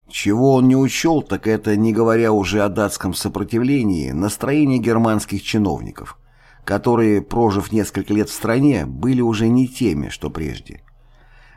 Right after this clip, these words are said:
Не только военнокомандующий генерал фон Ханнекен –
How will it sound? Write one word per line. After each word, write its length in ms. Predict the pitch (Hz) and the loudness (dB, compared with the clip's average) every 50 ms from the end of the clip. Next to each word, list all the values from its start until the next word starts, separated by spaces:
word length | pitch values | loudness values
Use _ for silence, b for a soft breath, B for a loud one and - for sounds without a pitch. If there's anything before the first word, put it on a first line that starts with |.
| b - | b -2
Не 160 | 82 110 123 | 2 2 2
только 380 | - 165 175 170 143 139 117 | 4 4 4 4 4 4 4
военнокомандующий 1040 | 104 107 110 110 104 107 104 - 110 113 117 110 104 98 92 90 87 - - 90 85 | 4 6 6 4 4 2 2 2 2 2 4 4 2 2 0 -2 -2 -4 -4 -4 -2
генерал 340 | 92 98 101 101 101 95 - | -2 0 0 2 0 0 -2
фон 320 | - - 98 98 87 - b b b b | -2 -2 -2 -2 -2 -4 b b b b
Ханнекен – 800 | - - 101 98 107 110 110 104 87 - - - 67 62 - | -8 -2 0 2 4 4 4 2 0 -2 -6 -8 -8 -8 -10